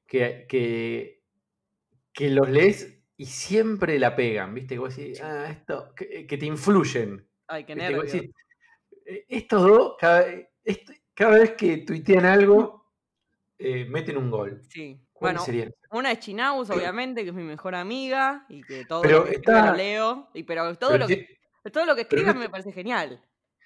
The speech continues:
Speaker 1: Sí, pero ¿no está con candadito?
Speaker 2: Tiene candado la boluda, ya sé, yo le estoy diciendo hace un montón, eh, y, y no lo saca. <laughs> Pero la verdad que te, si le pedís y te autoriza a seguirla, todo lo que escribe es espectacular. Eh,
Speaker 1: Sí, es cierto.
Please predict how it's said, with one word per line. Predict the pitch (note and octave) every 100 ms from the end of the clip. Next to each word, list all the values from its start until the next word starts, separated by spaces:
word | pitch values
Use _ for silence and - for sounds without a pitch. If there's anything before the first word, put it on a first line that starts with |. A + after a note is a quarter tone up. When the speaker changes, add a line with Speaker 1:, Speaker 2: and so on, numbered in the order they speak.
| _
Speaker 1:
Sí, | - G#3+
pero | G#3 E3+
¿no |
está | G3 G3+
con | E3 C3+ B2+ A#2+ A2+ G#2+
candadito? | B2 B2 D#3 B3 -
Speaker 2:
Tiene | C#3 C4 A3
candado | B3+ F4 G#3 F3
la | E3
boluda, | E3 E3 D#3
ya | G#3
sé, | G#3 C#4
yo | G#3 A#3
le |
estoy | G#3+ G3+
diciendo | F3+ F#3+ G#3+ F#3+
hace | F3+
un | F#3+
montón, | F3+ F3+ C4+ F#3+ C#3+ B2+ _
eh, | _ - F2 F#2 C3 F2+
y, | B2+ A#2+ _ _ D#3
y |
no | F#3+
lo | G#3
saca. | D4 D4 F3+ C#3 B2+
<laughs> | G#3 D#4 - D#4 - G#4 _
Pero | E3+ E3+
la | E3 E3+
verdad | F#3 C#4+
que | C#4
te, | F3 _ E3+ D#3
si | D#3+
le | D#3
pedís | D3+ G3 C#4 C4
y | F3+
te | F3
autoriza | E3+ F3 F#3 G3+
a |
seguirla, | F#3+ G#3 F4+ D4 -
todo | A3
lo | G3
que |
escribe | E3+ D4+ E4+
es | A3
espectacular. | F3 E3 C#3 D3 E3+ A#3 C#3 B2+ _ _ _ - _ _ -
Eh, | F3+ E3+ E3 D#3 D3+ -
Speaker 1:
Sí, | - C#3
es | A#2 B2
cierto. | C3+ A2 A#2 A2